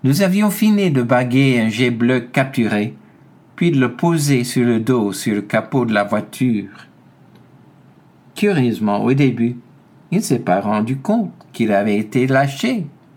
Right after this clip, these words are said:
Ce n'est qu'après environ une demi-minute qu'il s'est renversé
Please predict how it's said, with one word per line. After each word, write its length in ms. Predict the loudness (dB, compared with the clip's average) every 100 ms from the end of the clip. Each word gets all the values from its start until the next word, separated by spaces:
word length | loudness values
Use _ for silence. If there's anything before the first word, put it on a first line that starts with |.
| _ -20 _ -20 -20 -20 -20 -8
Ce 140 | -2
n'est 180 | -2 2
qu'après 480 | 0 0 0 2 2
environ 420 | 0 0 2 2
une 240 | 2 0
demi-minute 800 | 0 2 2 2 2 2 0 -4 -4
qu'il 180 | -2
s'est 200 | 0 -2
renversé 720 | 0 0 0 -2 -2 -2 -2